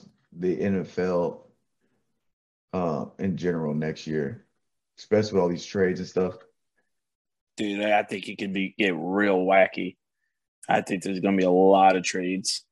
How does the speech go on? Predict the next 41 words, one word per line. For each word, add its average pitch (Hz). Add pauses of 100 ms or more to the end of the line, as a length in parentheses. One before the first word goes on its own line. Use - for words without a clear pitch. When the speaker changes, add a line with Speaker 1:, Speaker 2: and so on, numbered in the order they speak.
(680)
Speaker 2:
'Cause, -
I 160
mean, 165
like, 147
I'm 135
reading 170
some 139
of 131
these 101
names 120
on 107
this 101
mock, 123
and 110
I 135
just -
don't 143
think 135 (840)
<sighs> -
that, 143 (920)
I 147
get 135
it. 208 (220)
Be-, 131 (300)
like, 110 (220)
you 123
got 113
a 95
mock, 101
you 101
know, 98
whatever. 101 (720)
But 151
it's -
just 139
like, 135
I 139
don't 165
see -
the 127
value 104